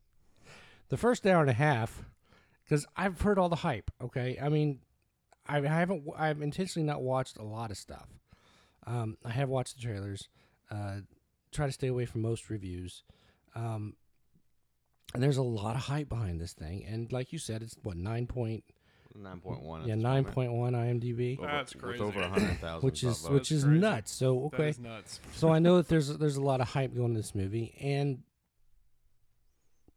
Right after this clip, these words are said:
Speaker 1: without getting into it too much, 'cause we're, we'll get to spoilers later,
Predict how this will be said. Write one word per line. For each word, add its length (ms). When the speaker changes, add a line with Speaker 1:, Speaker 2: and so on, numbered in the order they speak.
Speaker 1:
without 400
getting 240
into 280
it 180
too 160
much, 260
'cause 140
we're, 160
we'll 120
get 160
to 40
spoilers 420
later, 280